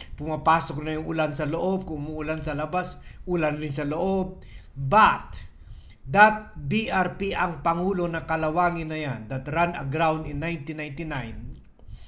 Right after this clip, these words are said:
represents our last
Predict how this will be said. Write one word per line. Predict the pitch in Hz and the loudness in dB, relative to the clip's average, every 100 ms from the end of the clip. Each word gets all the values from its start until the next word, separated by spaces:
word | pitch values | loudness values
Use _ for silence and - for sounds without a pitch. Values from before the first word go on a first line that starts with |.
| - - 156 | -18 -12 -2
represents | 190 214 220 226 226 262 233 - - - - - - - - - - - - | -2 0 0 2 2 2 2 -6 -12 -14 -16 -18 -20 -20 -20 -20 -18 -14 -8
our | - 202 226 214 196 | 2 4 4 2 2
last | 208 247 - - - - | 4 6 4 -2 -10 -12